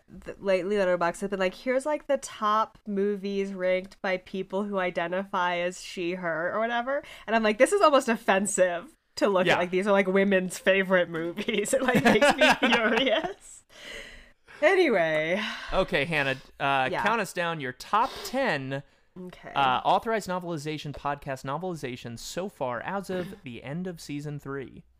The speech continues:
Speaker 1: Okay, the, the tough part is, unfortunately, I put a couple things in here that have not come out yet.
Speaker 2: I knew that would happen, and it's fine. It's a good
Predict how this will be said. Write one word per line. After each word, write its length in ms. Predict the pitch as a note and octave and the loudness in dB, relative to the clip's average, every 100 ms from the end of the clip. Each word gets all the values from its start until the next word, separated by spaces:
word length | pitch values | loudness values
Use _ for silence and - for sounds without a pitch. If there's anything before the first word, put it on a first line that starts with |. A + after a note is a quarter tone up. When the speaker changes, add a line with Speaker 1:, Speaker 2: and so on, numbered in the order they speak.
| - | -10
Speaker 1:
Okay, 380 | F#3 F#3+ D#3+ D3+ | -8 -2 -2 -2
the, 300 | E3 F#3+ F#3 _ _ | -2 -2 -2 _ _
the 120 | G3 | -4
tough 280 | G3+ G#3+ G#3+ | 0 -2 0
part 180 | A3+ G3+ | -2 0
is, 120 | F#3 | 0
unfortunately, 600 | F#3 F3+ F3 E3+ F#3+ F3+ | 0 -2 -2 -2 -2 -2
I 60 | F3 | -2
put 160 | - F3+ | -2 -4
a 60 | |
couple 360 | - E3+ F3 F3 | -4 -6 -4 -4
things 340 | E3+ E3 E3+ | -4 -6 -4
in 80 | F3 | -4
here 180 | F3+ F3+ | -2 0
that 120 | F3+ | 0
have 140 | E3+ E3+ | -2 0
not 260 | D#3+ - | -2 -2
come 180 | - E3+ | -6 -4
out 240 | D#3+ D3+ - | -2 -4 -6
yet. 340 | - - - | -6 -6 -6
Speaker 2:
I 160 | - D3+ | -2 0
knew 240 | D3+ D3+ | 0 0
that 180 | D3+ C#3+ | 0 0
would 120 | D3 | -2
happen, 420 | C#3+ C3+ C3 D#3 | -2 -4 -4 -8
and 140 | C3 B2 | -8 -8
it's 180 | B2 - | -10 -6
fine. 300 | C3+ A2 G#2 | -6 -6 -10
It's 140 | - | -10
a 40 | |
good 100 | C#3+ | -4